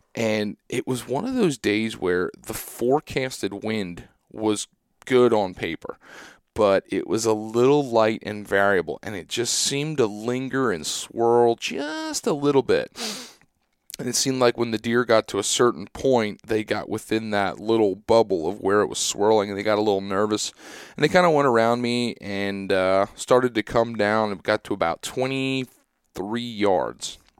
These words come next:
And, yeah, no big deal, right? But the only problem was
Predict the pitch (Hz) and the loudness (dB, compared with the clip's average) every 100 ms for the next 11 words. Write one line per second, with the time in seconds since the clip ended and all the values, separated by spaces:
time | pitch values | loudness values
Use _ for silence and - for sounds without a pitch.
0 | - - 101 104 98 95 98 - 147 110 | -18 -10 -8 -6 -8 -10 -16 -6 -4 0
1 | 120 110 104 123 123 95 101 - 113 127 | 2 2 0 2 4 4 2 0 -4 -2
2 | - - 107 104 87 | -2 4 4 4 0